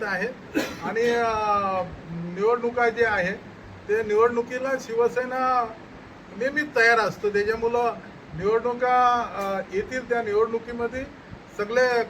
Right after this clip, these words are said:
कार्यकर्ते पक्षाचे एका दिलाने, एका विचाराने एकनाथ शिंदे साहेब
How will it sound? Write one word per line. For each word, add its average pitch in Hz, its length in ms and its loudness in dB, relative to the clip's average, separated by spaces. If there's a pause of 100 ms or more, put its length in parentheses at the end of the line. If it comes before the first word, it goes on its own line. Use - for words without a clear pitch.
(340)
कार्यकर्ते 233 500 4
पक्षाचे 220 600 0
एका 220 200 -2
दिलाने, 208 400 -2
एका 196 200 -4
विचाराने 208 520 -2
एकनाथ 196 320 -6 (100)
शिंदे 208 260 -2
साहेब 202 260 -6